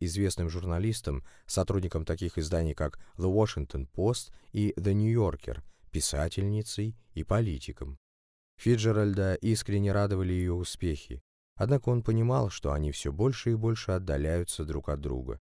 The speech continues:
Скотти принадлежала к другому поколению,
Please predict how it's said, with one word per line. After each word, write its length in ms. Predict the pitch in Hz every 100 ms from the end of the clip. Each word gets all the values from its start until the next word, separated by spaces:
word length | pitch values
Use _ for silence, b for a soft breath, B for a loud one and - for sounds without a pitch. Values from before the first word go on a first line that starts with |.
| _ _ _ _
Скотти 420 | - - 120 107
принадлежала 680 | - 104 95 92 98 101 90
к 80 | 85
другому 360 | 85 98 95 87
поколению, 720 | 85 90 95 104 85 67